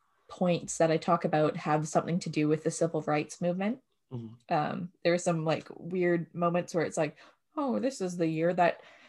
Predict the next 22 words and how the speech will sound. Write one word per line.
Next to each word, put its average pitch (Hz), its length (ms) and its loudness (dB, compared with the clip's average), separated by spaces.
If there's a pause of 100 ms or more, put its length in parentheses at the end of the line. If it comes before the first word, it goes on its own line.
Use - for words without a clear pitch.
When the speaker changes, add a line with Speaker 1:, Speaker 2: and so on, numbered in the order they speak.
(340)
Speaker 1:
Doctor 220 380 4
No 247 280 6
came 180 260 2
out - 320 -2 (300)
from 175 240 -2
the 170 180 0
James 185 340 -2
Bond 185 500 2
<laughs> - 0 -
series," 160 540 0
or 165 60 4
whatever. 147 240 0
And 151 140 -6
I 156 40 -6
was 165 80 -8
like, 156 160 -8
"That 214 200 -6
doesn't 180 320 -6
seem, 165 500 -6 (440)
uh, - 380 -10
very 160 400 -2
pertinent 151 460 -6